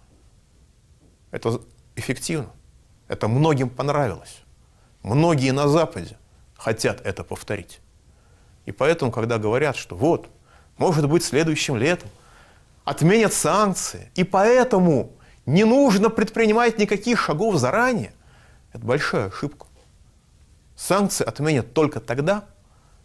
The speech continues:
когда мы докажем делом их неэффективность, их бессмысленность, их вредность для тех, кто их против нас вводит. И это не текущие потери – это встречный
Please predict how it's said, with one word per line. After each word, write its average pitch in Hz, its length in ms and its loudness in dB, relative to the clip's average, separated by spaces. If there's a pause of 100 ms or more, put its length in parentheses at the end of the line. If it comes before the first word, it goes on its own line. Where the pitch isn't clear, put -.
когда 123 400 0
мы 147 220 0
докажем 113 640 -2
делом 139 320 -4 (640)
их - 300 -2
неэффективность, 117 760 -8 (560)
их 170 200 2
бессмысленность, 160 920 0 (380)
их - 220 -2
вредность 123 640 0
для 90 140 -4
тех, - 360 -4 (460)
кто - 140 -4
их 123 240 -4
против - 340 -8
нас 98 220 -6
вводит. 101 400 -6 (560)
И - 60 0
это 214 320 2
не 175 120 4
текущие 196 640 -2
потери – - 440 -8 (720)
это 117 200 -2
встречный 160 560 -2